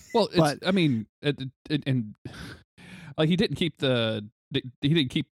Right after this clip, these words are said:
Speaker 1: the secret very long, but he also had an entire hunt to teach him wha-, a lesson about keeping the secret. Like,
Speaker 2: Yeah, yeah.
Speaker 1: I mean, I, I, you know, as soon as I started working out, I got myself a hip impingement 'cause I was working out too hard, and then I realized,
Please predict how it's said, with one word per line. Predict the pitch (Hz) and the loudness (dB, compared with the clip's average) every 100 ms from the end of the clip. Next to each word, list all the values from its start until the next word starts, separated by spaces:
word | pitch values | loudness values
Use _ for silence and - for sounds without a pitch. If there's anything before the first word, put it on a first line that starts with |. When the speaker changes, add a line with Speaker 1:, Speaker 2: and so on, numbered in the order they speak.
| - | -6
Speaker 1:
the | 127 | -4
secret | - 127 127 | -2 -2 0
very | 113 104 | -2 2
long, | 127 117 | 2 2
but | 107 | 0
he | 127 | 0
also | 139 151 131 | 2 2 0
had | 139 127 | 2 0
an | 113 | 0
entire | 110 117 - 127 110 | -2 -4 -2 0 0
hunt | - 139 120 - - | -2 -2 -2 -6 -12
to | 110 | -6
teach | 117 110 | -4 -2
him | 113 107 | -2 -2
wha-, | 110 | -2
a | 113 | -2
lesson | 110 120 113 | -2 -2 -4
about | 101 101 - | -2 -4 -2
keeping | 120 107 | -2 -4
the | 98 | -6
secret. | - 113 - - - | -8 -8 -8 -12 -4
Like, | 117 113 - - - | -2 -2 -6 -16 -6
Speaker 2:
Yeah, | 160 127 - - | -4 -4 -8 -6
yeah. | 160 135 143 | -4 -2 2
Speaker 1:
I | |
mean, | 147 143 120 | 6 4 4
I, | 139 131 - | -2 -2 -6
I, | - | -10
you | 156 131 | -4 -4
know, | 101 95 | -4 -4
as | 127 | -4
soon | - 175 | 0 2
as | 165 156 | 4 4
I | |
started | - 151 139 110 | 2 2 2 2
working | 120 - 110 | -2 -2 0
out, | 127 117 | 0 0
I | 113 | -2
got | 110 - | -4 -4
myself | 113 113 | -4 -6
a | 92 | -4
hip | - - | -2 -2
impingement | 107 - - - - | -2 -6 -10 -10 -10
'cause | 110 | -8
I | 101 | -8
was | 104 | -4
working | 117 123 110 | -4 -4 -6
out | - | -6
too | 110 | -6
hard, | 120 135 104 101 113 | -2 0 -2 -6 -8
and | 113 | -6
then | |
I | 113 | -4
realized, | 117 113 107 98 | -4 -4 -6 -6